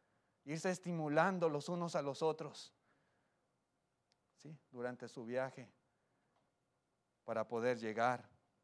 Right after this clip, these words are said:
a la meta. Finalmente, hermanos, cuando un ganso se enferma o está herido y se retira de la formación, se sale. A veces los que cazan los patos, pues, le dio un ala en un ala y va herido el animalito o se enferma.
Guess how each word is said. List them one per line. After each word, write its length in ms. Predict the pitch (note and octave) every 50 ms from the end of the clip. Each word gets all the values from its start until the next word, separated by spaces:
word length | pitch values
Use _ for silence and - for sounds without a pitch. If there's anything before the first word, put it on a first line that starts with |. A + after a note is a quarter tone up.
| _ _ _ _ - -
a 60 | A2+
la 120 | A2 G#2+
meta. 340 | G#2 G2+ G#2 G#2 - - - - - _ _ _ _ _ _ _ _ _ _ _ _ _ _ _ _ _ _ _ _ _ _ _ _ _ _ _ _ _ _ _ _ _ _ _ _ _ _ _ _ _ _ _ _ _ _ _ _ _
Finalmente, 600 | - D3+ D3+ F3 F#3 E3+ F3 F#3+ G3+ F#3 - E3
hermanos, 600 | C#3+ C#3+ D#3+ E3+ E3+ E3+ E3 C#3+ - - - - _ _ _ _ _ _ _ _ _ _ _ _
cuando 280 | - D3 D3 D3 D3+ E3
un 180 | G3+ G#3+ G#3
ganso 480 | E3 E3+ F3+ G3+ G#3 G#3 F#3+ - E3+ D#3
se 100 | - D#3+
enferma 540 | C#3 C3 - E3+ F3+ F#3+ F3+ D#3+ D#3+ C#3+ C#3
o 100 | C3 C#3
está 220 | C#3 - - E3+
herido 420 | D#3+ D#3 F#3 G3+ F#3+ E3 D#3+ D3+
y 80 | D3 C#3+
se 160 | - - D#3+
retira 560 | D3 D3 D#3 D3 D3 - G3 G#3+ G#3+ G#3 F#3+
de 80 | E3+ D#3+
la 140 | D3+ C#3+ C3
formación, 640 | - D3+ D3+ C#3+ C#3+ C3+ C3+ - - E3 E3+ F3 D#3+
se 120 | F3 D3
sale. 460 | - - E3+ F#3 G3+ G#3+ G#3 E3+ - - _ _ _ _ _ _ _ _ _ _ _ _ _ _ _ _ _ _ _
A 100 | - C3+
veces 340 | C#3 E3 F3+ F#3+ - G#3+ F#3+
los 160 | F3+ E3+ D#3
que 180 | - D#3+ C#3 A#2+
cazan 400 | - D#3 E3 G3 F#3+ - F3 D#3+
los 160 | D3 C3 -
patos, 420 | - D#3 D#3+ F3+ F3 - E3+ D3
pues, 120 | C#3+ C#3 B2+
le 160 | C3 C3+ B2+
dio 160 | A#2+ C3+ D3
un 160 | D#3+ E3+ E3
ala 300 | D#3 D#3 D#3+ E3+ F3 E3
en 100 | D3 C#3+
un 140 | D3+ D#3 D3+
ala 260 | D3 D#3 E3+ E3+ E3+
y 80 | D#3+ C#3+
va 140 | C3 D3+ D3+
herido 320 | D3+ D3 D#3 E3+ E3 E3
el 80 | D3+ C#3
animalito 580 | C3+ C3 C3 B2+ B2+ B2+ D3+ E3 D#3+ F3+ D#3
o 160 | D3+ D#3+ D#3 D#3
se 140 | - E3+
enferma. 640 | D3+ C#3+ B2 - D#3+ D#3 F#3+ G#3 F#3+ F#3 D3+ B2+ -